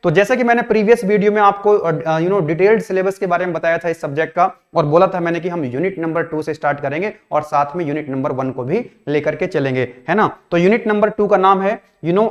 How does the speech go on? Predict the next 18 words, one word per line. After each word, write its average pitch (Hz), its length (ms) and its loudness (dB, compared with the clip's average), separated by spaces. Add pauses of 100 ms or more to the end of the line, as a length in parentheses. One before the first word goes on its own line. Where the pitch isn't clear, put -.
Introduction 190 600 0
to 220 220 0
आईसी 175 380 2
Engines 180 540 0 (200)
and 170 240 -2 (140)
Electric 151 460 -4
Vehicles। 135 360 0 (320)
आईसी 190 360 4
इंजन 208 300 2
और 175 300 2
इलेक्ट्रिक 165 420 -2
व्हीकल्स 160 340 -2
के - 80 -6
बारे 143 220 0
में 143 80 -6
हम 143 120 -4
बात 131 220 0
करेंगे। 165 340 -2